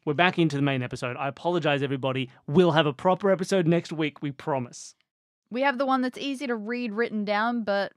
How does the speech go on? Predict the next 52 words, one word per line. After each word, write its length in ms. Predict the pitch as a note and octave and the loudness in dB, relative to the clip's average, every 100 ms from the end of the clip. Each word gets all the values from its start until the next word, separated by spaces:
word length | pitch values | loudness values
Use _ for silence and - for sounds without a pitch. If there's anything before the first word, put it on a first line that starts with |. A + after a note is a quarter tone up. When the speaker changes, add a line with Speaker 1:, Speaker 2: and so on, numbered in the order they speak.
| - | -8
Speaker 2:
not 280 | G#3+ G#3+ A#3 | -4 -4 -4
so 140 | A3 | -6
easy 180 | A3+ A3 | -4 -6
to 60 | G3+ | -6
say 140 | G#3+ | -4
out 140 | G#3+ - | -4 -2
loud. 340 | G3+ G#3 G#3 | -2 -2 -4
P-, 220 | - B3+ - | -8 -10 -8
Pisci-, 680 | - A#3 - - C4 A#3+ A3+ | -12 -12 -12 -8 -6 -6 -8
Piscine? 800 | - A#3+ B3 - C4 B3 B3+ C4 - | -4 -4 -4 -6 -8 -4 -4 -6 -4
Piscine? 380 | C4 C#4+ G4 B4+ - _ | -4 -4 -10 -16 -20 _
Speaker 1:
Fishy. 420 | G#3+ - D3+ G#2+ - | 0 2 -2 -4 -4
Speaker 2:
Yeah, 120 | A3 | -2
it's 100 | F#3 | -2
fishy, 400 | G4+ F#4 - F#3+ - | -4 -8 -8 -12 -12
but 180 | - - | -12 -10
yeah. 180 | G3 - - | -10 -6 0
Speaker 1:
That's 200 | F#3 C#4+ | 0 0
what 100 | C3+ | -4
we 60 | A#2+ | -8
were 80 | |
Speaker 2:
Piscine? 40 | A2+ | -10
Speaker 1:
doing. 180 | A#2 B2+ | -10 -10
Speaker 2:
Would 120 | - | -10
you 60 | G#4 | -10
go 80 | |
with 100 | A4 | -8
that? 160 | G#4+ D#5 - - | -8 -8 -12 -4
Speaker 1:
Yeah, 280 | A#3 C#3+ G#2+ | -2 -2 -4
Piscine. 520 | - F#3 - G#2+ G#2+ _ | -10 -10 -10 -16 -20 _
Speaker 2:
Great. 220 | - - | -10 -10
We're 80 | - | -12
seven 380 | G3 D4 D4 D4 | -6 -6 -6 -8
through, 300 | D4+ C4+ D#3+ | -8 -8 -8
almost, 460 | - A#3 B3+ A#3+ - - | -8 -8 -8 -10 -12 -8
uh, 360 | A3+ A3+ G#3+ A3+ C4+ | -6 -4 -6 -10 -8
halfway 360 | A#3+ A#3+ G#3+ G3+ | -6 -4 -6 -4
based 260 | F3 G3 | -6 -6
on 120 | G3+ | -6
your 160 | G3 F3+ | -2 4
Speaker 1:
We're 60 | F3+ | 4
gonna 80 | D#3 | 6
get 60 | D#3+ | 4
Speaker 2:
arbitrary 320 | G3+ F#3+ F3+ | 4 4 2
Speaker 1:
fifteen. 140 | C3+ | -2
Speaker 2:
understanding. 760 | F3 A#2 G#2 F3 E3 D3+ D3 F3+ | -4 -6 -6 -6 -6 -6 -8 -10
Speaker 1:
<laughs> 60 | _ _ _ _ _ - | _ _ _ _ _ -12
Speaker 2:
Ah. 240 | - F3+ D#3 | -4 0 0
Speaker 1:
That 140 | G3 F#3+ | 0 -2
was 100 | C#3 | -4
rude. 320 | B2 D3 - - | -6 -8 -10 -2
Speaker 2:
Porcine. 720 | D4+ D4 D4 B3 G3 E3 D#3 | 2 4 4 2 2 -2 -6